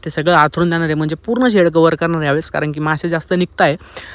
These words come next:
आणि हे शेड कव्हर केल्यानंतर आता तुम्हाला एक्झाम्पल सांगतो, हे शे-, आपण तप्पड याच्यामुळे टाकतो, जेणेकरून विषय काय होतो माहिती आहे का, तुम्हाला शेडमध्ये दाखवतो.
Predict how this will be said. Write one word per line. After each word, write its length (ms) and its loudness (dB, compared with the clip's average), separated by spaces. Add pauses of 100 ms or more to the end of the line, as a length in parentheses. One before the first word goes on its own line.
(140)
आणि 160 -2
हे 140 0
शेड 220 0
कव्हर 300 4
केल्यानंतर 440 0
आता 160 0
तुम्हाला 260 -2
एक्झाम्पल 380 0
सांगतो, 260 -6
हे 120 -4
शे-, 220 -4 (280)
आपण 200 -2
तप्पड 400 0
याच्यामुळे 420 2
टाकतो, 340 -4 (300)
जेणेकरून 460 4
विषय 220 0
काय 140 0
होतो 180 0
माहिती 220 -2
आहे 40 -8
का, 100 -4
तुम्हाला 300 -4
शेडमध्ये 380 -2
दाखवतो. 440 -2